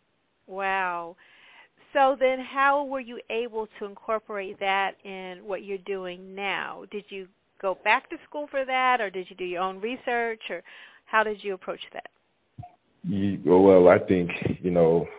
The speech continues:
Speaker 2: when you're a professional, you become a lifelong student, and so you're required to keep in, in touch with all of the new developments in your field. I,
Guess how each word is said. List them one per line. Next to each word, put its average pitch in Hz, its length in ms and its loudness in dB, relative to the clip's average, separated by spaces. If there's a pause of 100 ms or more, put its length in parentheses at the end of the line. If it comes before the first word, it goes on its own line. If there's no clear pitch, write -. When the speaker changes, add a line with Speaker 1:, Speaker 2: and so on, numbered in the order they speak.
Speaker 2:
when 85 240 -4
you're 87 160 4
a 82 40 4
professional, 78 840 2 (100)
you 76 220 -8
become 80 360 -6
a 78 80 -2
lifelong 78 640 0
student, 85 480 -4
and 71 220 -18
so 76 360 0 (380)
you're 76 280 0
required 80 640 2
to - 60 -8 (140)
keep 87 220 -8
in, 76 140 -10 (220)
in 69 460 -12
touch 85 160 2 (160)
with 80 200 -2 (220)
all 82 200 2
of 78 80 -4
the 80 80 -2
new 82 180 -2
developments 82 640 0 (180)
in 80 140 -4
your 78 180 -10 (100)
field. 87 400 4
I, 82 180 -4